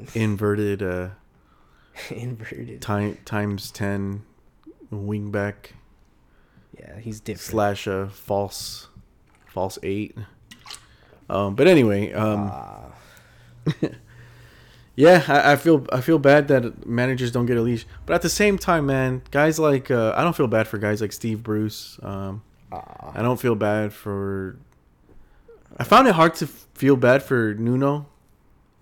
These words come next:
Speaker 1: Ah, I
Speaker 2: Even though he
Speaker 1: kinda
Speaker 2: seems
Speaker 1: did
Speaker 2: like
Speaker 1: a
Speaker 2: a
Speaker 1: little
Speaker 2: good
Speaker 1: bit.
Speaker 2: dude, he seems
Speaker 1: Yeah.
Speaker 2: like a good dude, and like, uh, and at first I felt bad, but I'm like,
Speaker 1: You haven't pr-, you haven't produced, my
Speaker 2: "Yeah,
Speaker 1: boy.
Speaker 2: wha-, what'd you do?" <laughs>
Speaker 1: Yeah.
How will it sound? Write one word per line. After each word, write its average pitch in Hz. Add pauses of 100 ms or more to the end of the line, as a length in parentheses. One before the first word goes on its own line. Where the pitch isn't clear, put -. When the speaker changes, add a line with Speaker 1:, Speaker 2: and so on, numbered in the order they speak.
Speaker 1:
Ah, 120
I 127
Speaker 2:
Even 160
though 185
he 170
Speaker 1:
kinda 143
Speaker 2:
seems 139
Speaker 1:
did 139
Speaker 2:
like -
Speaker 1:
a 151
Speaker 2:
a 147
Speaker 1:
little 123
Speaker 2:
good 165
Speaker 1:
bit. 147
Speaker 2:
dude, 156 (100)
he 131
seems 151
Speaker 1:
Yeah. 156
Speaker 2:
like 135
a 131
good 135
dude, 135
and 123
like, 107 (460)
uh, - (100)
and 131
at 123
first 165
I 160
felt 147
bad, 139
but 143
I'm 147
like, 139 (760)
Speaker 1:
You 202
haven't 151
pr-, -
you 160
haven't 156
produced, 117
my 107
Speaker 2:
"Yeah, 190
Speaker 1:
boy. 160
Speaker 2:
wha-, 151
what'd 175
you 185
do?" 156 (260)
<laughs> -
Speaker 1:
Yeah. 107